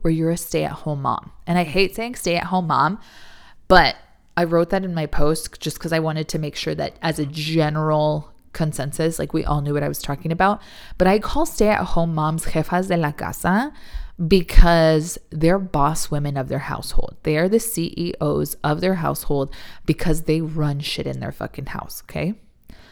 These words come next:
Stay-at-home mom sounds like such a death sentence, and it literally makes me cringe. I want to die every time somebody's like,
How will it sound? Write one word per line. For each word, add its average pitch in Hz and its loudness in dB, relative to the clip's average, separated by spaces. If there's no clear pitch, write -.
Stay-at-home 240 0
mom 151 0
sounds 151 -6
like 151 -2
such - -2
a 233 4
death 151 0
sentence, 139 -8
and 143 -4
it - -8
literally 196 0
makes 151 -4
me 175 -2
cringe. - -4
I 147 0
want 156 -2
to 269 -2
die 165 2
every 156 -2
time 202 -8
somebody's 160 -6
like, 143 -6